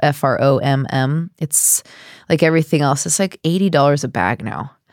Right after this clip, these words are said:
So that was one of my reasons for being way more consistent with the modified diet. I can go to grocery outlet and buy, you know,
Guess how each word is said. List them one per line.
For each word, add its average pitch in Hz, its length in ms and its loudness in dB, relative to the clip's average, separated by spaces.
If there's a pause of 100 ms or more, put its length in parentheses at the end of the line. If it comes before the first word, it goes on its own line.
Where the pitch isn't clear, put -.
(240)
So - 120 0
that 170 80 6
was 185 160 0
one 160 200 2
of 156 60 0
my 131 100 2
reasons 143 420 0
for - 140 -4
being 143 340 0
way 139 200 2
more 135 160 -2
consistent - 580 -4
with 143 120 -2
the 156 80 -2
modified 139 500 -2
diet. 120 200 2
I - 20 0
can 220 80 0
go 170 120 4
to 123 80 2
grocery 156 340 2
outlet 135 300 2
and 151 80 -2
buy, 143 340 2 (400)
you 202 80 2
know, 156 160 4